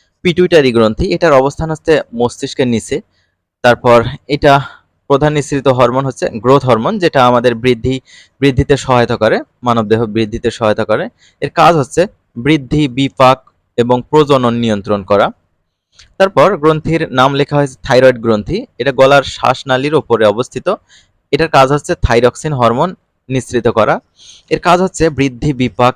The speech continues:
এবং ক্যালসিয়াম বিপাকে সহায়তা করে। তারপর প্যারাথাইরয়েড গ্রন্থি, এটি থাইরয়েড গ্রন্থির পিছনের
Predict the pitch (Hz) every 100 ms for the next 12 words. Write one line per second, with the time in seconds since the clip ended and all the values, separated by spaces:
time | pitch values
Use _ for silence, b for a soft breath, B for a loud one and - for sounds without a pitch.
0 | - 117 120 143 _ 135 117 113 - 135
1 | 123 117 113 - 185 - 110 107 139 143
2 | 87 - _ _ _ _ _ b b b
3 | b - 170 170 156 185 - 156 165 -
4 | 165 170 170 - 127 123 113 151 - -
5 | 156 156 156 - - 123 147 156 139 143
6 | 139 165 - 123 - 127 151